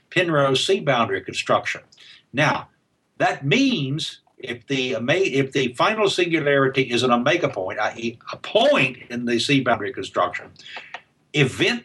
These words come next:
horizons cannot exist. Now, that's a f-, that's a far-reaching physics claim, because remember, in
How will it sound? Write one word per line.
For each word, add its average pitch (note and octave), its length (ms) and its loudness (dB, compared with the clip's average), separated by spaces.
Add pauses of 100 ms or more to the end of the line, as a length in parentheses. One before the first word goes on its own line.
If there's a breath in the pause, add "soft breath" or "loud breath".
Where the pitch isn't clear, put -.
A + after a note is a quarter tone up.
(140)
horizons D3+ 760 0
cannot D#3 720 -2
exist. C3+ 680 -6 (800)
Now, C3 320 -2 (320 soft breath)
that's A2+ 140 -2
a A#2 60 0
f-, - 260 -10
that's C3+ 220 0
a B2 100 2
far-reaching F#3+ 960 0
physics A#3 580 0
claim, G#2+ 580 -4 (500 loud breath)
because B2+ 520 2
remember, F3 580 2 (680)
in A3+ 540 0